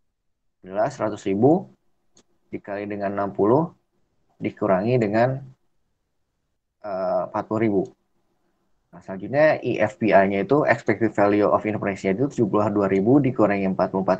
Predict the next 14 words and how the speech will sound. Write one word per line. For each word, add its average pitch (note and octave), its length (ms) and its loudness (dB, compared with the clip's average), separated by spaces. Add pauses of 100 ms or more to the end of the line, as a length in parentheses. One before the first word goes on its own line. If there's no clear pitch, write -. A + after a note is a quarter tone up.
ribu, A#2 320 2 (400)
dikurangi G#2 400 -4
dengan, A2 220 0 (340)
eh, - 240 0
dua F#2+ 160 2
puluh, G#2 320 0
eh, G2+ 240 -2
hasilnya A2 400 2
adalah A2+ 240 4
dua G#2 160 0
puluh G2 240 -4
delapan F2 240 -4
ribu. G2 240 -6
Jadi, G#2 320 -6